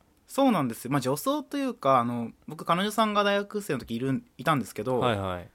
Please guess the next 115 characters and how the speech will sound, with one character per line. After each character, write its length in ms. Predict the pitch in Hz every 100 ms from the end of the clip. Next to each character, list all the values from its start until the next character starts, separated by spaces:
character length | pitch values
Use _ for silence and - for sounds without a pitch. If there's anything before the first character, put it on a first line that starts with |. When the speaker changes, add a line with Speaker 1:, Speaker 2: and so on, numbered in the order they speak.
| _ _ _ _
Speaker 1:
そ 140 | - 226
の 120 | 269
人 600 | 269 - 160 139 123 120
の 140 | 123
メ 140 | 143 156
イ 60 |
ク 160 | - 175
道 240 | 180 160
具、 540 | 127 113 110 107 101 - _ _ _
て 60 | 147
か、 60 |
そ 100 | 127
の 80 | 220
人 140 | 262 131
に 60 |
メ 140 | 151 240
イ 40 |
ク 100 | 240
し 60 | -
て 80 |
も 40 | 120
ら 40 |
っ 20 |
た 60 | 113
こ 100 | 110
と 60 | 107
が 60 |
あ 40 | 101
っ 20 |
て。 300 | _ - - _ _ _ _ - -
Speaker 2:
お 340 | 123 120 87
う。 60 | - _ _ _ _ _ _
Speaker 1:
そ 100 | -
う 40 | 131
そ 60 |
う、 20 | 139
一 80 |
回 180 | - 247
メ 100 | 240
イ 60 | 233
ク 80 | -
し 60 |
て 80 | 127
み 80 | 117
た。 80 | -
髪 240 | 175 269
が、 180 | 196 -
あ 100 | -
の、 300 | 120 113 110 - _ 131
ボ 100 | 147
ブ 100 | 202
カ 100 | 233
ッ 80 |
ト 100 | -
だ 60 | 117
っ 80 | -
た 100 | 104
ん 100 | 95
で、 260 | 104 92 127
Speaker 2:
う 60 |
ん。 240 | 113 90 - _ _ _ _ _ _ -
Speaker 1:
で、 80 | 156
み 100 | 196
ん 60 |
な 80 | 226
に 80 | 190
な 80 | 147
ん 60 |
か、 220 | 131 113
バ 160 | 110 135
レ 80 | 196
ー 40 |
部 80 | 175
み 80 | 127
た 80 | 104
い 40 |
っ 20 |
て 80 | -
言 80 | 107
わ 40 |
れ 60 | 104
て 60 | -
た 100 | 98
ん 60 |
で、 300 | 95 107 92
Speaker 2:
う 80 | 120
ん。 280 | 110 95 87 _ _ _ _ _ -
Speaker 1:
あ 80 | 127
の、 100 | 123
バ 120 | 156
レ 80 | 233
ー 40 |
部 80 | 196
の 120 | 151
女 180 | 135 151
の 80 | 143
子 120 | 131
も 100 | 110
化 100 | -
粧 120 | 139
す 100 | 190
れ 80 | 147
ば 80 | 110
綺 120 | -
麗 80 | 156
に 60 | 120
な 100 | 135
る 60 |
じ 60 | 120
ゃ 40 |
な 80 | 104
い 40 |
で 60 | 98
す 100 | -
か。 360 | - 104 92